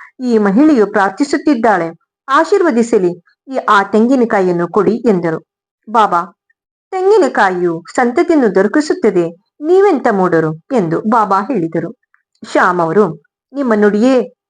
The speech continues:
ನಿಮ್ಮ ಆಶೀರ್ವಾದ, ಅದು ಸಂತಾನ ನೀಡುವುದೆಂದು ನನಗೆ ಗೊತ್ತಿದೆ, ಸುಮ್ಮನೆ ನನ್ನೊಡನೆ ವಾದ ಮಾಡುತ್ತಿದ್ದೀರಿ ವಿನಃ ಆಶೀರ್ವದಿಸುತ್ತಿಲ್ಲ" ಎಂದರು.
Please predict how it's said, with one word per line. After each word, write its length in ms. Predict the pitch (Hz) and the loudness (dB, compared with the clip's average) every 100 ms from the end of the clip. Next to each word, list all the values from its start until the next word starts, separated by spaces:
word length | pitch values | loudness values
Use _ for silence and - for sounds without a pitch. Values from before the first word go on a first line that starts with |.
| _ _ - | _ _ -12
ನಿಮ್ಮ 300 | 302 254 208 | -6 -4 -2
ಆಶೀರ್ವಾದ, 640 | 220 226 - 320 196 165 170 175 - _ | 0 0 0 0 0 0 -2 -6 -10 _
ಅದು 200 | 240 226 | -2 0
ಸಂತಾನ 420 | 220 240 254 294 247 | 0 0 0 0 2
ನೀಡುವುದೆಂದು 640 | 214 220 262 233 196 202 | 2 2 2 2 2 2
ನನಗೆ 340 | 190 190 233 277 | 2 2 2 2
ಗೊತ್ತಿದೆ, 640 | 214 208 180 175 165 _ - | 2 2 2 0 -2 _ -2
ಸುಮ್ಮನೆ 360 | 381 339 262 | 2 2 2
ನನ್ನೊಡನೆ 480 | 226 214 202 196 190 | 2 2 2 2 2
ವಾದ 320 | 190 226 233 294 | 2 2 2 0
ಮಾಡುತ್ತಿದ್ದೀರಿ 680 | 240 190 185 170 175 170 175 _ _ _ | 0 -2 -4 -2 0 -2 -6 _ _ _
ವಿನಃ 260 | 247 208 180 190 | -6 -4 -2 -2
ಆಶೀರ್ವದಿಸುತ್ತಿಲ್ಲ" 880 | 220 254 370 320 196 202 220 - 175 214 | -2 0 0 0 -2 -4 -4 -2 0 0
ಎಂದರು. 400 | 294 196 165 - | 2 2 0 -4